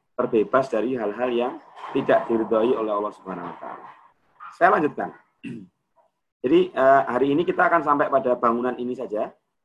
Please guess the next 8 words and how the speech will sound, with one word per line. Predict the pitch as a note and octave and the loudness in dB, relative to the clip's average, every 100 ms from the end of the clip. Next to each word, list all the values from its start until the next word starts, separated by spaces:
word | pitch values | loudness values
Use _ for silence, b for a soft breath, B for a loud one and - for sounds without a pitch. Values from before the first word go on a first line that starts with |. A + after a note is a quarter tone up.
| - | -10
Kemudian | B2 A#2+ A2+ B2+ C#3 D3 C3+ | -4 -4 0 2 2 0 -8
kita | A#2 C3 | -4 0
akan | B2+ B2 A#2+ | 0 0 0
lakukan | A#2 A#2 B2+ B2+ - | -2 -2 -4 -6 -10
sesi | A#2 A2+ A#2 | -10 -8 -8
diskusi | G#2 F#2 F#2+ F#2 F#2 | -10 -12 -14 -12 -14
ya. | D#2+ _ _ _ _ _ _ _ - | -14 _ _ _ _ _ _ _ 0
Baik. | C#3+ A#2 | 2 2